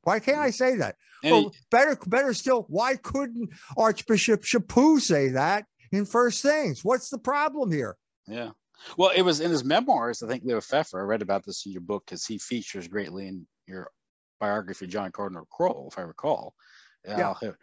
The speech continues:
Speaker 2: he would, it was New York where he would drive around, or at least he'd walk as a child,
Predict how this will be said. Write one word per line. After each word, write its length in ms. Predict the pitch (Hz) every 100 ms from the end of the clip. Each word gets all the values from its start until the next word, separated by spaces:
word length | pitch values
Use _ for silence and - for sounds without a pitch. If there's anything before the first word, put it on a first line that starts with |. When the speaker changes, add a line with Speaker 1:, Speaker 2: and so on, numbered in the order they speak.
| _ -
Speaker 2:
he 80 | 135
would, 180 | 123 104
it 140 | 107
was 180 | 104 101
New 120 | 120
York 360 | 110 107 165 - -
where 140 | 113
he 200 | - 110
would 220 | 107 104
drive 260 | 95 104 120
around, 380 | 107 110 120 117
or 100 | 101
at 80 |
least 160 | 95 95
he'd 120 | 90
walk 200 | 95 110 110
as 80 | 92
a 40 |
child, 500 | - 101 104 113 120